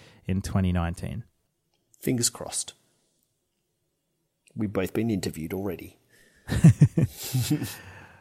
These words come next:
Speaker 2: We've got something which we did forget to mention before.
Speaker 1: What?
Speaker 2: We have a new correspondent. Or
Speaker 1: Oh,
Speaker 2: two.
Speaker 1: we do too.
Speaker 2: Two for the price
Speaker 1: Two
Speaker 2: of
Speaker 1: of them.
Speaker 2: one.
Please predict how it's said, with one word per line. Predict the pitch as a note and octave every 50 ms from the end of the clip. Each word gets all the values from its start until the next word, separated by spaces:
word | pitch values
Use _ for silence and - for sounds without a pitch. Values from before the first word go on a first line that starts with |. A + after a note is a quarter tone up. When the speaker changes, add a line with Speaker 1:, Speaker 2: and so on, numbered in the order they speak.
| - -
Speaker 2:
We've | - F3+ A3 A#3+ A3+
got | - F#3 E3+ D#3+ - -
something | - D3 B2+ A#2 C3 C3+
which | C3+ C#3 C#3 -
we | D3+ D3+
did | B2 - D#3+ D3 -
forget | - D3 C3 B2 A#2+ - -
to | A#2+
mention | A2 G#2+ G#2+ A2 - - A2+
before. | G#2+ G#2 G2+ - - E2+ E2 F#2 G#2 - - - - - - - - - - - -
Speaker 1:
What? | A2+ A2 G#2 E2+ E2 - _ _ _ _ _ _ _ _ _ _ -
Speaker 2:
We | D3+ D3+ D#3+
have | D#3+ F3+ F#3+ G#3
a | G3+
new | F#3 F3+ F#3 F3+
correspondent. | - - E3+ D#3 D#3 - - - D3+ D#3+ G3+ G#3+ - - - - - - - - _ _ _ _ _ _ _ _ _ _ - - -
Or | D#3 F3 G#3+
Speaker 1:
Oh, |
Speaker 2:
two. | A#3 A3+ A3+
Speaker 1:
we | C#4 G3 C3
do | G2+ G#2 D#3 G3 A#3+ A#3+
too. | - - - - D3+
Speaker 2:
Two | E3+ G#3+ G#3+
for | - -
the | G3 F#3+
price | F#3+ - F#3 E3+ F3 B3+ E4
Speaker 1:
Two | F#3+
Speaker 2:
of | D3
Speaker 1:
of | D3
them. | D3+ D3
Speaker 2:
one. | D#3 D3+ C3 G#2 F#2+ F#2+ F#2+